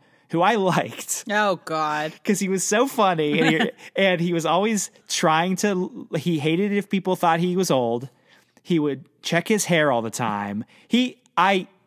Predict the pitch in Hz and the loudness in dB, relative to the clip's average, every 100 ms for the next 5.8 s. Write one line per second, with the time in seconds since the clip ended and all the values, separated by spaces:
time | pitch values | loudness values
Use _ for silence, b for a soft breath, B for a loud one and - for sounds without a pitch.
0 | _ 170 196 196 262 247 247 190 180 - | _ 2 2 2 2 4 4 4 4 4
1 | 254 202 262 254 262 285 311 320 330 277 | 4 4 4 4 6 6 6 4 4 4
2 | 277 190 147 - 294 220 220 233 233 214 | 4 4 4 2 2 4 4 2 2 4
3 | 180 B 254 214 180 247 262 240 214 214 | 2 B 0 2 4 4 6 4 2 -2
4 | B 202 208 180 202 185 170 - _ _ | B -2 0 0 0 -2 -4 -8 _ _
5 | 165 151 170 190 180 147 143 | -4 0 2 2 2 -2 -6